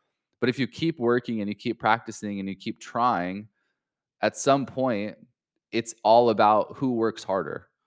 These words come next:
Is it gonna be you, or is it gonna be that person lining up next to you on the track,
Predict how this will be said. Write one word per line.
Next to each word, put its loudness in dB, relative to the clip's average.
Is -2
it 0
gonna -2
be -6
you, -4
or -2
is -2
it -6
gonna -2
be -2
that 0
person -4
lining 0
up -4
next -8
to -8
you -6
on -2
the -6
track, -6